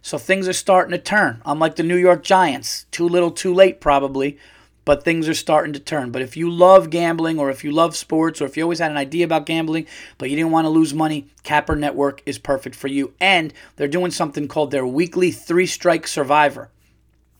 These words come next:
Uh, where you bet on something and you risk. So basically what you do is, how the website works is you can go from one unit to five units is the most that you risk. And whoever gets the most units, you get up on the leaderboard. So what this is,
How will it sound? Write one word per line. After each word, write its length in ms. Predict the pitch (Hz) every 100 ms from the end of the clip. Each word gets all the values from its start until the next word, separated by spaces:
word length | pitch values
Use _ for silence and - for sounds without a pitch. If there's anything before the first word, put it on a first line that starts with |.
| _ -
Uh, 320 | 131 123 120 110 - - _
where 180 | 139 139
you 160 | 135
bet 220 | 135 151 165
on 160 | 147
something 460 | - 120 110 139 143
and 140 | 135
you 100 | 131
risk. 220 | 135 131
So 140 | - 147
basically 480 | 175 175 170 160 147
what 240 | 143 139
you 60 | 135
do 260 | 127 123
is, 100 | 117
how 140 | 135 131
the 100 | 135
website 420 | 131 117 143 151
works 300 | 233 - -
is 160 | 151 - - -
you 160 | 156 156
can 200 | 165 147
go 220 | 151 147
from 240 | - 135
one 200 | 147 175
unit 340 | 175 175 165 -
to 100 | 127
five 360 | - 135 127
units 480 | 123 120 - - - - _ _ _
is 160 | 139 120
the 100 | 131
most 280 | 131 113
that 100 | 131
you 120 | 123 120
risk. 420 | 117 107 - - -
And 260 | 135 127
whoever 280 | 127 147 147
gets 200 | 143 143
the 80 | 143
most 260 | 135 131 -
units, 300 | 185 - 147
you 60 |
get 120 | 139
up 140 | 135 139
on 60 |
the 80 | 131
leaderboard. 540 | 123 127 120 120 110 - - - -
So 380 | - 151 135 113 _ _ _
what 220 | - 139 139
this 260 | 202 -
is, 360 | 151 127 127